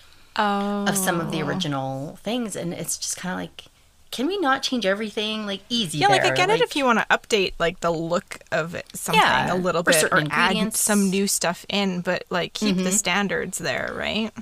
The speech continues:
Speaker 2: Yeah,
Speaker 1: Yeah.
Speaker 2: like, don't mess with
Speaker 1: Yeah.
Speaker 2: everything, right? And so
Speaker 1: Yeah,
Speaker 2: I
Speaker 1: like, there
Speaker 2: think
Speaker 1: are
Speaker 2: of this
Speaker 1: certain things
Speaker 2: hotel,
Speaker 1: that,
Speaker 2: and it's
Speaker 1: that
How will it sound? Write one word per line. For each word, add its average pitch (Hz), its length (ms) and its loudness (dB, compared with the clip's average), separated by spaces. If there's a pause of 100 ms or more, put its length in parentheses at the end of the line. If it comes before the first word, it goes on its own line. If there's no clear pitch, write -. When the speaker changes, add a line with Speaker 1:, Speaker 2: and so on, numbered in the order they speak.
(200)
Speaker 2:
Yeah, 247 200 0
Speaker 1:
Yeah. 262 240 2
Speaker 2:
like, 151 200 -2
don't 190 120 0
mess 208 160 -2
with - 160 -8
Speaker 1:
Yeah. 175 120 2
Speaker 2:
everything, - 800 -6
right? - 280 -10
And 180 120 -4
so 170 180 2
Speaker 1:
Yeah, 226 80 8
Speaker 2:
I - 20 10
Speaker 1:
like, 202 120 6
there 233 120 8
Speaker 2:
think - 20 8
Speaker 1:
are - 40 8
Speaker 2:
of 226 60 2
this - 80 4
Speaker 1:
certain 233 280 4
things 214 200 2
Speaker 2:
hotel, 151 200 4
Speaker 1:
that, - 120 4
Speaker 2:
and 156 360 -10
it's - 120 -16
Speaker 1:
that 185 280 2